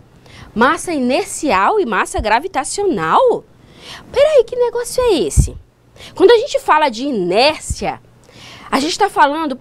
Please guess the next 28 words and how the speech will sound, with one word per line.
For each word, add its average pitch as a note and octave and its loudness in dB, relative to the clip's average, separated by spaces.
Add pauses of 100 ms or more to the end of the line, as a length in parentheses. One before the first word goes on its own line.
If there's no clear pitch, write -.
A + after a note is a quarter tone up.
vou G4 0
te A4 -10
dar B4 4
um A#4+ 2
exemplo F4+ -2
bem, G4 0
bem F4 -2
característico F#4+ -4
da C#4 2
inércia. F3 -6 (720)
Nós C#4 8
estamos F#4 0
ali, D4 0
vamos D4+ -2
supor C#4 2
que C4+ -14
você B3 -2
está A#3 0
num A3 -6
carro G#3+ 0 (360)
e G#3+ 4
esse B3+ 6
carro B3+ 2
tá C4+ 0
em C4+ -4
movimento. C#4+ -2 (800)
De A3 6
repente, F#4+ 2